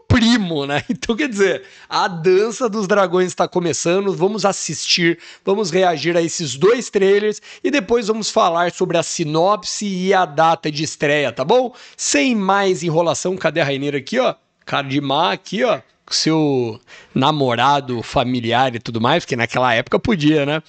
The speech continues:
Vamos lá, sem enrolação, três, dois, um, vai! Olha a Alicente ali, olha só o bas-, o, o cara que usurpou o trono, né?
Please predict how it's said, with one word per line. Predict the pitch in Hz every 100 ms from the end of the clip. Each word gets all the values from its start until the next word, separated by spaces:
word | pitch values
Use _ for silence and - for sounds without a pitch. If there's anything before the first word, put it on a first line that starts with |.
| - - -
Vamos | 285 294
lá, | 226 117 - _
sem | - - - 269 269 254 240
enrolação, | 180 185 175 135 - 175 196 196 196 175 143 135 -
três, | 196 214 190 160 139 127 123 123
dois, | 139 226 202 165 143 131 123 127 214
um, | 269 220 160 143 127
vai! | 120 170 240 175 87 85 - _ - - - - -
Olha | - 135 139
a |
Alicente | 131 113 - 156 165 147 139
ali, | 123 185 247 262 247 254 _ _ _ _ - - - -
olha | - 185 190 165 151
só | 131 - 160
o |
bas-, | 147 151 127 - - - 240
o, | 143 143 139 123 107 107 _ - - -
o | 180 - 120
cara | - 156 156
que | -
usurpou | 175 143 175 147 110 170 185
o | 160
trono, | - 160 180 190 151 143
né? | 185 202